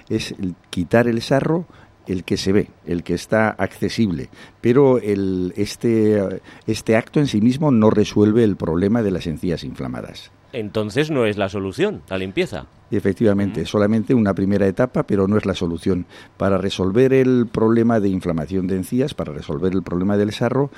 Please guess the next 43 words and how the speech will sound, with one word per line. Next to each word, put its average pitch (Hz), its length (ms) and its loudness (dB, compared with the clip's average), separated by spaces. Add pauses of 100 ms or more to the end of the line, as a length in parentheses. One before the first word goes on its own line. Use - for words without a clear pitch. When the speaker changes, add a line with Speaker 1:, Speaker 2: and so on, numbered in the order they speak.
(200)
Speaker 1:
hay 127 400 2
dos, 101 540 -2
em, 95 280 -2
actos, 117 520 -2
dos 98 180 -2
hechos 110 280 -2
fundamentales 92 840 -4
que 78 160 -6
hay 78 100 -6
que 80 140 -6
trabajar. 80 560 -2 (280)
Uno 113 280 2
es 120 160 -4
la 87 160 -2
información 82 840 0
y 101 60 -6
el 78 80 -4
tratamiento 78 480 -4
de 85 60 0
la 87 60 0
información, 110 540 -2
y 110 140 2
el 113 80 6
otro 120 180 -2
es 120 80 -2
el 127 120 2
tratamiento 113 640 0
del 104 180 -2
problema 95 380 -2
en 101 80 -2
profundidad, 85 560 -4
el 76 120 -8
tratamiento 87 600 -2
del 76 180 -4
sarro 95 380 -4
en 92 100 -2
profundidad. 69 580 -12 (720)
Speaker 2:
Bueno, 101 240 -4
pues 85 120 -6
vamos 101 240 -6
a 117 40 0
hablar 95 260 -2
de, 80 260 -6